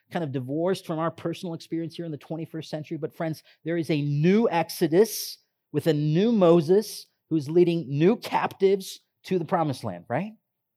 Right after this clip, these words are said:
His name's Jesus. Jesus is our new Moses who saves us and now rules over us. And so, brothers and sisters, delighting in God's salvation in Jesus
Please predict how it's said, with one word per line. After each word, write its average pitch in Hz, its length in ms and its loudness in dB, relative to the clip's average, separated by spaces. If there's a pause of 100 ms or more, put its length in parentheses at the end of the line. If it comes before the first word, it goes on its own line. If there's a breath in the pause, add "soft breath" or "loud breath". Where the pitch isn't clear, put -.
(200)
His - 100 -20
name's 135 200 -4
Jesus. 165 800 -4 (340)
Jesus 196 500 -2
is 185 200 2
our 175 160 4
new 180 160 2
Moses 175 640 0 (480 soft breath)
who 156 100 2
saves 220 640 0
us 117 460 -2 (280 soft breath)
and 139 140 -2
now 143 140 0
rules 185 500 0
over 101 320 -10
us. - 440 -20 (340)
And 135 80 -6
so, 165 80 0
brothers 190 280 6
and 180 100 -2
sisters, 190 500 -4 (240 soft breath)
delighting 170 720 2
in 165 160 -2
God's 160 300 -2
salvation 156 680 0
in 139 160 -2
Jesus 131 720 -4